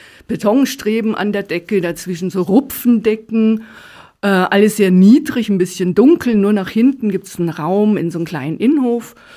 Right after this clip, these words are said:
Und ja, da waren dann die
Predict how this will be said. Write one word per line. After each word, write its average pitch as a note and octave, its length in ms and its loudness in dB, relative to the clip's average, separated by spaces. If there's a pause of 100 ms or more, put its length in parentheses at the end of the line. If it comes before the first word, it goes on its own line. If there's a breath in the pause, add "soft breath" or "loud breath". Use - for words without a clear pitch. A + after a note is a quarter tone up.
(500 loud breath)
Und F#3+ 800 -2
ja, F3+ 160 -4
da E3+ 260 -4
waren A#3 200 2
dann G#3 220 2
die G3 240 -4